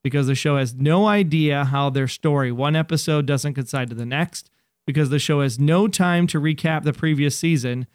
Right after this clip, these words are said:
So just create another so different that you have no context between the two. Because the show has no way to make a connection with the dome and the egg and Melanie.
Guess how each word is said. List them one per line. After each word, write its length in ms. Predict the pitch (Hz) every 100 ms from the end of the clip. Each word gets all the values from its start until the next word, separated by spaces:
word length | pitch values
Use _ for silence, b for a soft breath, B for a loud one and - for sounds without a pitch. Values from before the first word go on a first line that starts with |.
| _ _
So 160 | - 156
just 280 | 127 170 -
create 300 | 165 165 147
another 420 | 147 151 131 123
so 280 | - 165 160
different 580 | 165 175 - 135 131 _ _ -
that 240 | 143 131
you 160 | - 147
have 160 | 143 139
no 180 | 147
context 540 | 147 151 147 139 131 -
between 300 | 135 143 135
the 80 | 127
two. 420 | - 147 117 104 _ _ _ _
Because 220 | 143 143 127
the 80 |
show 220 | 139 160 139
has 180 | 117
no 280 | 143 165 214
way 280 | 220 175 156
to 80 | 147
make 160 | 147
a 80 | 147
connection 520 | - 147 151 - 139
with 180 | 135 131
the 80 | 135
dome 380 | 123 139 143 139
and 140 | 143 143
the 120 | -
egg 340 | 131 135 127
and 180 | 131 135
Melanie. 520 | 147 151 127 117 131